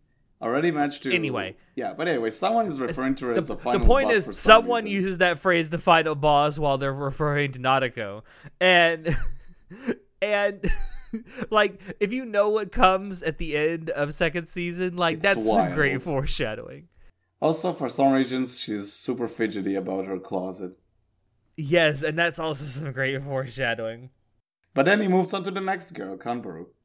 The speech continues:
Speaker 1: <laughs>
Speaker 2: Yeah, he moves on to the next girl on his day off. Um, he goes to see Kanbaru, and she's a fucking pervert, as usual. <laughs> Bless Kanbaru. <laughs>
Speaker 1: Her dynamic with Araragi is so,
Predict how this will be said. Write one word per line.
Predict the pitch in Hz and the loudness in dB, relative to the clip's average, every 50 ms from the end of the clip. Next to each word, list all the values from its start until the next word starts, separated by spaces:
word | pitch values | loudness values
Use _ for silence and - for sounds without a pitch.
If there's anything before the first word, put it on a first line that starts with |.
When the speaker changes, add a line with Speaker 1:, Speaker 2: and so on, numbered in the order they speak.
| _ - | _ -16
Speaker 1:
<laughs> | - - - - 151 | -16 -14 -12 -6 -4
Speaker 2:
Yeah, | 185 202 196 | -2 0 0
he | 196 202 | 0 0
moves | 208 233 240 202 | -2 -4 -4 -2
on | 240 240 233 | -2 -2 -2
to | 226 | -2
the | 226 | -2
next | 233 247 214 - | -2 -2 -2 -4
girl | - 170 165 156 147 | -4 -2 0 0 2
on | 143 143 | 0 0
his | 143 135 139 | -2 -6 -10
day | 123 120 113 123 151 139 135 127 | -10 -8 -4 0 0 2 2 0
off. | 123 123 120 120 127 127 127 139 | 0 0 0 -2 -2 -4 -6 -8
Um, | - 127 131 131 131 131 | -6 -4 -2 -2 -2 -4
he | 143 151 | -6 -8
goes | 147 170 170 165 165 | -6 -4 -4 -4 -6
to | 165 175 | -10 -12
see | - - 185 180 | -10 -10 -10 -8
Kanbaru, | - - 185 190 208 190 180 170 139 127 120 120 | -4 -2 0 0 0 -2 -4 -4 -2 -2 -2 -4
and | 123 120 | -6 -8
she's | - 151 139 147 | -10 -10 -10 -10
a | 175 | -12
fucking | 143 - - 165 151 147 - 175 180 180 | -12 -6 -4 -4 -4 -4 -8 -16 -16 -12
pervert, | - - - 180 196 185 180 147 120 110 | -8 -8 -8 -8 -8 -6 -6 -6 -4 -4
as | 120 139 135 127 | -6 -8 -8 -10
usual. | 151 175 190 185 - 180 147 117 95 92 104 120 _ _ _ _ _ _ _ _ _ _ _ _ _ _ - | -10 -10 -10 -10 -10 -10 -8 -8 -10 -10 -14 -18 _ _ _ _ _ _ _ _ _ _ _ _ _ _ -10
<laughs> | - - - - - - - _ _ _ _ _ 855 _ _ - - | -10 -10 -12 -20 -20 -20 -20 _ _ _ _ _ -20 _ _ -20 -12
Bless | 120 117 - - 98 92 - | -4 -2 -2 -2 -2 -4 -8
Kanbaru. | - - 113 101 95 92 101 101 110 127 - | -8 -8 -8 -8 -8 -10 -10 -6 0 2 4
<laughs> | - - - - - - - - _ _ _ _ _ _ _ _ _ _ _ _ _ - | 4 4 2 -2 -8 -14 -18 -20 _ _ _ _ _ _ _ _ _ _ _ _ _ -8
Speaker 1:
Her | - 175 214 240 254 233 - _ _ _ _ _ - 127 | -4 -2 -2 -2 -2 -4 -10 _ _ _ _ _ -20 -12
dynamic | 120 127 120 117 113 113 117 113 110 107 - | -8 -8 -6 -4 -4 -4 -4 -6 -8 -10 -12
with | - 101 101 92 92 92 92 92 90 | -12 -12 -10 -10 -10 -10 -10 -12 -14
Araragi | - - 95 92 92 92 92 92 90 98 92 - - | -12 -10 -8 -8 -8 -8 -10 -10 -12 -14 -16 -16 -14
is | - 95 92 90 - | -12 -12 -12 -12 -14
so, | - - - 107 104 101 107 110 113 113 113 113 110 107 101 95 90 | -16 -16 -10 -8 -6 -4 -4 -4 -4 -4 -4 -4 -4 -4 -6 -8 -10